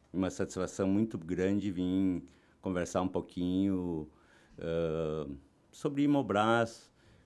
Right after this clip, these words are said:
pra que a pessoa, o pessoal todo consiga entender um pouquinho melhor o que que é, o que que a empresa faz e como ela funciona.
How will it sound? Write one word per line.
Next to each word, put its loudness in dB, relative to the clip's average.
pra -8
que -6
a -4
pessoa, -4
o -8
pessoal 0
todo -2
consiga -4
entender -4
um -4
pouquinho -6
melhor -4
o -8
que -10
que -8
é, -10
o -20
que -20
que -12
a -4
empresa -6
faz -8
e -10
como -4
ela -4
funciona. -10